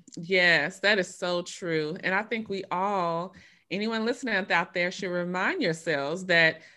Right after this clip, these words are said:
we're not in competition with anyone. Just like you said, you may look at others, you know, for the inspiration, but you're not trying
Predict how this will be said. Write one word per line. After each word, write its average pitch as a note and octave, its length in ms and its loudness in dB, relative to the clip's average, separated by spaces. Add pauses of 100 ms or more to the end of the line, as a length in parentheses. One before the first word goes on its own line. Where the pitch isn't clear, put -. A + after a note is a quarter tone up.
(180)
we're A#3+ 160 2
not C#4 200 4
in E4+ 60 -4
competition F#3 540 -4
with D#3+ 120 -4
anyone. D#3+ 340 0
Just G#3+ 120 -2
like B3 200 0
you C4 120 0
said, F#3 460 4
you A3 120 -4
may G#3+ 140 -2
look F#3+ 240 -2
at E3+ 80 0
others, F3 360 -2
you G#3+ 60 -12
know, E3+ 100 -8
for E3 120 -10
the E3 160 -6
inspiration, F3+ 800 -4
but E3+ 140 -6
you're E3+ 140 -4
not F3 260 -4
trying E3+ 400 -4